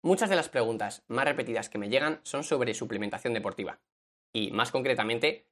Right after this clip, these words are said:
sobre cuál es la suplementación más recomendable. Mi respuesta siempre es la misma.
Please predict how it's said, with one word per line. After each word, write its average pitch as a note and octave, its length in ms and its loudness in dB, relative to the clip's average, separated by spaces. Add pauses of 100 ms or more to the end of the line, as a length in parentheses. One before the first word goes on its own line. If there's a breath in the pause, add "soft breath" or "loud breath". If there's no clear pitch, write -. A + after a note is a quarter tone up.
sobre G#2+ 240 2
cuál C3 140 4
es E3 80 2
la E3 60 0
suplementación C#3 720 0
más A#2+ 200 2
recomendable. G2 640 -4 (480)
Mi C#3 100 2
respuesta F#3 600 2
siempre B2+ 480 2
es A#2+ 140 2
la G#2+ 40 -2
misma. - 320 -12